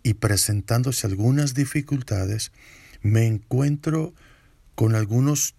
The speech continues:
choques, algunas contrariedades con mi cónyuge. Y la razón es porque ambos venimos de culturas familiares totalmente diferentes.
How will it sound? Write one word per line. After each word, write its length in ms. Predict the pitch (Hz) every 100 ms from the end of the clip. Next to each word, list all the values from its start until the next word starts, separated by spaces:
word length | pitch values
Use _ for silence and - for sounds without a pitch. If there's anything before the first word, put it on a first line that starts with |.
| -
choques, 720 | - 165 165 135 123 117 - - _ _
algunas 480 | - 98 113 139 -
contrariedades 1200 | - 123 120 - 120 117 127 127 143 107 113 - - _
con 180 | - 98
mi 80 | 98
cónyuge. 520 | 135 160 - 92 - _ _ _ - _ _ _ _ _ _ _
Y 100 | 151
la 160 | 147 147
razón 440 | 135 127 - 196
es 400 | 143 143 - - - - - - - - _ _
porque 540 | 120 123 - - 120 -
ambos 420 | 127 147 151 160
venimos 480 | 117 110 127 143 127
de 120 | 110
culturas 580 | - 104 101 127 147 160
familiares 680 | 139 123 107 117 143 139 - _ _ _ _ _ _
totalmente 800 | - 98 110 110 101 107 117 117
diferentes. 640 | 101 - 90 82 80 -